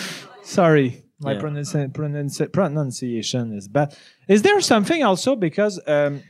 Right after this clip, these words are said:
Speaker 2: Is this, uh, improv over?
Speaker 1: n-, uh, no, uh, we're gonna come back to it maybe. But, uh, is it
Speaker 2: All right.
Speaker 1: possible? Is it possible that, uh,
Speaker 2: <coughs>
Speaker 1: that, uh, the, the English language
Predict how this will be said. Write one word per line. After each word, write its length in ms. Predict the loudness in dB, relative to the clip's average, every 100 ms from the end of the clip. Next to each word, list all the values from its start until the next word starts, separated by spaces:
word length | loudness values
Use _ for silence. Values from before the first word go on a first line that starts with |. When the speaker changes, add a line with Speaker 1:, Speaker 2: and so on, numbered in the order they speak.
| _
Speaker 2:
Is 120 | 2 4
this, 220 | 4 4
uh, 140 | 2
improv 480 | 2 2 4 2 4
over? 300 | 0 0 -8 _ _ -4
Speaker 1:
n-, 140 | 0
uh, 440 | 4 6 6 6 6
no, 220 | 6 6
uh, 300 | 6 4 4
we're 100 | 4
gonna 160 | 2 2
come 160 | 2
back 200 | 2 2
to 100 | 2
it 120 | 2
maybe. 280 | 2 0 -2 -4 -18 _ _ 0
But, 200 | 2 4
uh, 180 | 2 0 -8 -14 -18 -18 -6
is 140 | -2 0
it 80 | 2
Speaker 2:
All 60 |
right. 80 | 2
Speaker 1:
possible? 340 | 4 4 4
Is 140 | 4 2
it 120 | 2
possible 500 | 0 2 0 0 2
that, 800 | 2 2 0 2 4 4 2 0
uh, 140 | 0
Speaker 2:
<coughs> 80 | -2
Speaker 1:
that, 340 | -8 -8 -8 -4
uh, 240 | -2 -4 -6 _ _ _ _ _ -6
the, 500 | -2 0 0 -2 -8 _ _ _ _
the 160 | -4 -2
English 360 | -2 -4 -2
language 720 | -2 0 2 4 2 0 -6